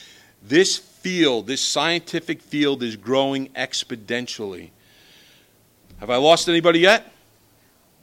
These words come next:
Good. Now, I'm trying to keep this, as I said, as simple as possible because I have a hard time <laughs> understanding this myself. Now, I'm gonna add a very, another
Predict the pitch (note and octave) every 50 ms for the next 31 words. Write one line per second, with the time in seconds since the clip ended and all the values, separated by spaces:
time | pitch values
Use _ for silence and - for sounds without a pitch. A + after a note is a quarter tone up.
0 | _ - - B2 A2 E2+ - _ _ _ _ _ _ _ _ _ - - _ _
1 | _ _ _ _ - - C3+ C#3+ C#3+ C3 - - E3+ F#3 G3 F#3+ F#3 - G3 F#3+
2 | E3 - E3+ E3 D3+ - - - - - - C3+ C3 B2 D3 D3 C#3 - - C#3
3 | B2+ B2 A#2+ - - - C3+ B2 - C3 C3 A#2+ - - - D3 D3+ D3 - -
4 | F#2+ G2 G2 F#2 F2+ - - - A#2+ A#2 A#2 A2+ - - - D#3 F#3 E3+ C#3 G#2
5 | G2 F2+ F#2+ G2 F#2+ - - G2 F#2+ F#2+ G2+ G2+ F#2 - - - - B2+ A2+ G2+
6 | G2 G2+ G2 - - A2 G#2 A2 - E3+ D#3 A2+ F#2 - - - - - - -
7 | - - - - B2+ D3 F3 F#3+ G3 G3 F#3 F3+ D#3 E3+ F3+ F#3 F3 D#3+ D3 D3+
8 | E3+ F3+ E3+ D#3 C#3+ A#2+